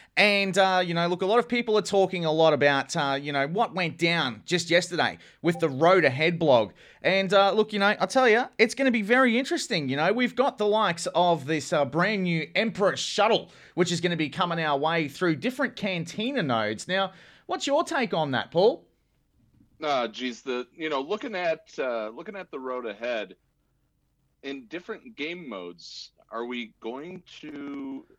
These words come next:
Speaker 2: This seems more of a cash grab right at first. To, um, you know, the, I hate that the first words out of our mouth for our show is, "This seems like a cash grab," but
Speaker 1: Well
Speaker 2: we're talking about what's going on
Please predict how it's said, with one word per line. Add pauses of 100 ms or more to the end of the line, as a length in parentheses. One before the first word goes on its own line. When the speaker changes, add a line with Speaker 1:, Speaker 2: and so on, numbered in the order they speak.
(1200)
Speaker 2:
This
seems
more
of
a
cash
grab
right
at
first. (100)
To,
um, (260)
you
know,
the, (140)
I
hate
that
the
first
words
out
of
our
mouth (260)
for
our
show
is,
"This
seems
like
a
cash
grab,"
but (1200)
Speaker 1:
Well
Speaker 2:
we're
talking
about (540)
what's
going
on